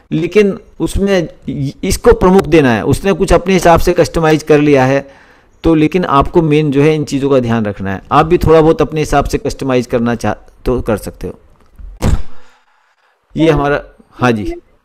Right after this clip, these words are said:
Speaker 2: नारियल, अ, coconut water लेंगे तो उसका नारियल खा सकते हैं क्या?
Speaker 1: हाँ, coconut water की गिरी ले सकते हो,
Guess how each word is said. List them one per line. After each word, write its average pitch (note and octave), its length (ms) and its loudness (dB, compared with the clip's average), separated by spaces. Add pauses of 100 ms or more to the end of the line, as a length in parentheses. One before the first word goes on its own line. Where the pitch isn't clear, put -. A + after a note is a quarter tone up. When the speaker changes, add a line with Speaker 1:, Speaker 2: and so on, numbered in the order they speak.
Speaker 2:
नारियल, B3+ 560 -12
अ, B3+ 540 -14 (520)
coconut C#4+ 420 -10
water C#4+ 300 -12
लेंगे C#4+ 500 -12 (580)
तो C4+ 100 -12
उसका C#4 300 -12
नारियल C#4+ 400 -12
खा C4+ 220 -16
सकते B3+ 320 -20
हैं G#3 100 -20
क्या? B3 140 -18 (460)
Speaker 1:
हाँ, F3 180 2
coconut F3+ 420 0
water D3+ 280 2
की F#3 120 0
गिरी D#3+ 260 0
ले D3+ 180 2
सकते - 280 -4
हो, F2 120 -6